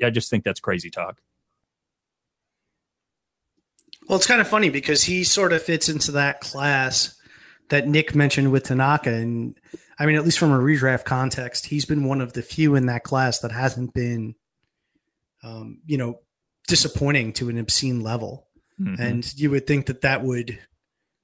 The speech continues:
Speaker 2: uh, um, keep his value a little bit higher. But I agree with you. I don't think that he's a player that's, um, you know, got any kind of premium to him at this point.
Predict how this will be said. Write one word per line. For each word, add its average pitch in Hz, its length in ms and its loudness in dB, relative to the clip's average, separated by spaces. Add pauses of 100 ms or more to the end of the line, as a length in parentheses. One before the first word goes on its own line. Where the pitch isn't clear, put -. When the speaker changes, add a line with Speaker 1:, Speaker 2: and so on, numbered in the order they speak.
(120)
Speaker 2:
uh, 110 100 -18 (260)
um, 117 560 -14
keep - 240 -4
his 131 180 0
value 127 420 -2
a 120 40 -4
little 120 240 -8
bit 107 120 -10
higher. 139 320 0
But 120 140 -4
I 117 40 -2
agree 120 300 -2
with 127 160 -2
you. 120 120 0
I 117 80 0
don't 123 200 -2
think - 180 -6
that 123 120 -4
he's 135 180 -2
a 117 40 -4
player 123 420 0
that's, - 500 -2 (720)
um, 123 400 -14 (640)
you 147 120 0
know, 113 240 -6 (220)
got 139 380 2
any 143 160 0
kind 131 220 -2
of 117 80 -8
premium 135 580 0
to 123 180 -2
him 117 140 -2
at 117 140 -6
this 117 160 0
point. 131 380 -4